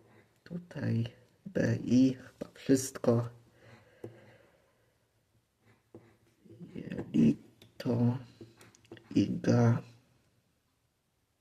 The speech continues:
Wolfsburg, fajnie, mamy F i B. F. I ostatnia.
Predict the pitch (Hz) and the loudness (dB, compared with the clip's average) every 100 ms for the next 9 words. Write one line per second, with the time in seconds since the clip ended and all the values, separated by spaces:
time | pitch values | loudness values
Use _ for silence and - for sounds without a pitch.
0 | _ _ _ _ _ _ _ _ _ _ | _ _ _ _ _ _ _ _ _ _
1 | _ _ 113 _ _ - _ _ _ _ | _ _ _ _ _ -20 _ _ _ _
2 | _ _ - 117 117 117 120 - - 131 | _ _ -10 2 4 4 2 -8 0 4
3 | 123 123 - - - - - 107 110 110 | 6 4 0 -10 -12 -16 -10 -6 0 4
4 | 113 143 160 175 - - 113 113 113 113 | 6 6 2 0 -10 -14 -8 -4 -2 -4
5 | - 117 117 - - 113 131 160 151 - | 0 2 2 -2 -8 2 4 4 2 -6
6 | _ _ _ _ _ - _ - - - | _ _ _ _ _ -20 _ -20 -18 -14
7 | 170 - - - - 147 147 - - - | -12 -12 -14 -14 -2 2 2 0 -18 -20
8 | - _ _ _ _ _ _ _ _ - | -20 _ _ _ _ _ _ _ _ 2
9 | 151 - 113 - 131 127 - 123 120 120 | 2 4 -2 0 4 4 4 4 6 6